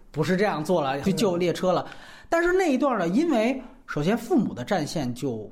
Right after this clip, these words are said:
Speaker 1: 同-，他就设定就是爸爸就不同意，就爸爸跟妈妈的观点就不一样，爸爸一直就支持，就应该非法的坚持。
Speaker 2: 嗯。
Speaker 1: 所以这就使得合着，要不然你就说一个就是真小人，一个是伪君-，伪君子，对吧？你没有形成一个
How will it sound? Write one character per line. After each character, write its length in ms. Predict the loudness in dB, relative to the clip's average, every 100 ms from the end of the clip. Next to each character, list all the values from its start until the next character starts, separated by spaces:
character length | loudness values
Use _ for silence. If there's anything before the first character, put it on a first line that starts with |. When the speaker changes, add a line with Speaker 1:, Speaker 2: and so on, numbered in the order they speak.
| -10
Speaker 1:
同-， 220 | -8 -8 -6
他 140 | -2
就 80 | -2
设 240 | 0 0
定 200 | 0 -2
就 120 | -4 -6
是 120 | -6
爸 240 | -4 -2
爸 100 | -4
就 160 | -6 -8
不 140 | -6
同 220 | -8 -10 -10
意， 180 | -12 -12 -10
就 100 | -2
爸 180 | -2
爸 100 | 0
跟 160 | 0 2
妈 180 | 2 2
妈 100 | 2
的 120 | 0
观 180 | 0 0
点 140 | 0
就 120 | -2
不 160 | -2 0
一 160 | -2 -2
样， 200 | -6 -6 -18 -10 -2
爸 140 | 0
爸 80 | 2
一 180 | 2 0
直 240 | 2 2
就 160 | 2 2
支 220 | 0 0
持， 220 | 0 0
就 160 | 2 2
应 180 | 2 2
该 140 | 0
非 180 | 2 0
法 180 | 0 -2
的 80 |
坚 160 | 0 2
持。 80 | 0
Speaker 2:
嗯。 100 | -2 -8 -10 -12 -4
Speaker 1:
所 160 | 2
以 60 | 2
这 220 | 4 2
就 120 | 2 0
使 180 | 0
得 240 | 2 4 2
合 380 | -2 -2 0 2
着， 160 | 0 2
要 140 | 2
不 60 | 2
然 180 | 0
你 100 | 0
就 140 | 2 2
说 160 | 2
一 140 | 2 2
个 100 | 2
就 60 |
是 60 | 2
真 140 | 0
小 140 | 0 -2
人， 180 | 0 0
一 60 |
个 80 | 2
是 60 | 0
伪 100 | -2
君-， 160 | -4
伪 120 | -4 0
君 180 | 4
子， 280 | 4 2 -8 -14 -18 -14 -2
对 100 | 0
吧？ 160 | 0 -4 -16 -20 -20 -6
你 520 | 2 4 4 4 2
没 260 | 2 2 4
有 160 | 2
形 240 | 0 2 2
成 240 | 4 4
一 100 | 4
个 320 | 4 2 0